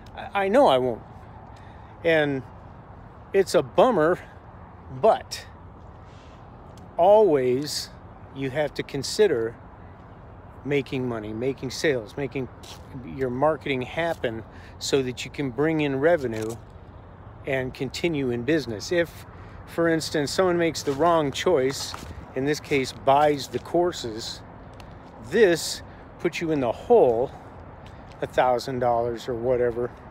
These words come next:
it comes out to be. And now, if you don't have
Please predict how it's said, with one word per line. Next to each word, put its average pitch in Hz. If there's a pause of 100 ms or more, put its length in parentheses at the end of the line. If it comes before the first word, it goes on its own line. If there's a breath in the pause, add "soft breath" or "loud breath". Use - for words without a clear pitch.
(160)
it 120
comes 123
out 113
to -
be. 113 (880 loud breath)
And 127 (340)
now, 160 (720)
if 165
you 175
don't 208
have 196